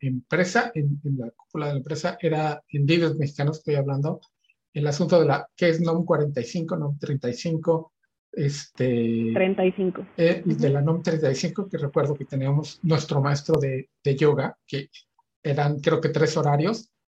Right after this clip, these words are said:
Speaker 1: y era, la verdad, lo empecé a disfrutar mucho, porque era un cortecito además de como cinco o seis minutos, y te ayudaba mucho, porque luego nos veías a, a todos haciendo, este, ejercicios de postura y demás en la oficina, y había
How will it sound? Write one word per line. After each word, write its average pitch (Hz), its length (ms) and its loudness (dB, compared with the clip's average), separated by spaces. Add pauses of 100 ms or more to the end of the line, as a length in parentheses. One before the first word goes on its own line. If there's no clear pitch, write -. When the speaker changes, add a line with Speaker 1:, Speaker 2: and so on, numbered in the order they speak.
(100)
Speaker 1:
y 180 100 2
era, 202 300 4 (200)
la 170 140 0
verdad, 202 400 2
lo 170 140 2
empecé 160 240 -2
a 202 40 0
disfrutar 190 480 -4
mucho, 185 320 -2
porque - 220 -8
era 170 200 -4 (380)
un 190 140 4
cortecito 196 560 0
además 180 300 -2
de 185 100 -10
como - 180 -14
cinco - 260 -4
o - 40 -10
seis 208 240 -4
minutos, 190 580 -4 (380)
y 202 300 4 (400)
te 175 60 -2
ayudaba 202 380 4
mucho, 302 200 -2
porque 196 160 0
luego 254 220 6
nos 240 160 2
veías 190 360 0
a, 170 120 0 (160)
a 160 100 -4
todos 185 360 2
haciendo, 165 580 -2 (240)
este, - 500 -6
ejercicios 175 440 0
de 175 80 4
postura 180 480 2
y - 20 2
demás 170 400 -2
en 175 80 -2
la 165 40 -4
oficina, 175 520 -4 (600)
y 175 340 -2
había 185 340 4